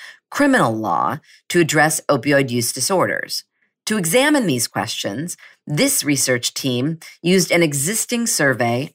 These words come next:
apparatus called Amerispeak. Amerispeak draws a nationally representative sample each year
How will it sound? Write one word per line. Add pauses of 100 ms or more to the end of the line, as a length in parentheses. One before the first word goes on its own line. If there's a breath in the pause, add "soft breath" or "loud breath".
apparatus
called
Amerispeak. (300)
Amerispeak (260 loud breath)
draws
a
nationally
representative
sample
each
year